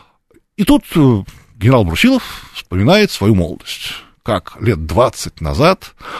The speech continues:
он помнит молодую девушку по тифлисскому обществу, э, девушку Надежду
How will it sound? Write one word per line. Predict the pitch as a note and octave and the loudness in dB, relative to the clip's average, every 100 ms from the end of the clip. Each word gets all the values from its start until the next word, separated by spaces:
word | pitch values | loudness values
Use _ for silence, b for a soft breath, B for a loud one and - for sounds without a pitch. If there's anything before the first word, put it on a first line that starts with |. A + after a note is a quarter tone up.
| B | B
он | - G2+ | -4 -2
помнит | - C3+ A#2+ E2 | 2 2 2 0
молодую | G2 F#2+ G2 E2+ | -2 0 0 -2
девушку | D2+ D3 D3+ - - - _ | -2 -4 -4 -10 -18 -20 _
по | - | -6
тифлисскому | C#3 - C3 - - G#2+ | -2 0 0 0 -4 -6
обществу, | - A2+ - - - G2+ B B B B B | -6 -8 -6 -10 -10 -12 B B B B B
э, | B2 A2+ G2+ G2 F2+ F2 D#2+ B1+ D2 F#2 E2+ - _ b b | 0 2 4 4 2 0 -4 -10 _ _ _ -20 _ b b
девушку | G#2 G#2+ F#2 - | 0 2 2 0
Надежду | G#2 A2+ B2+ F2+ E2+ | 2 6 4 2 -4